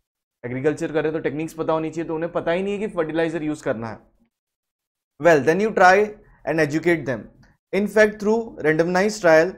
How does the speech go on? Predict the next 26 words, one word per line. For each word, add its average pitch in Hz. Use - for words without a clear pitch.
the 135
group 202
find 175
out 175
that 170
the 175
farmers 165
using 165
fertilizer 160
made 165
seventy 160
percent 170
more 175
than 175
the 180
amount 175
invested 160
as 165
opposed 165
to 165
the 160
group 156
that 156
didn't 147
use 143
them। 107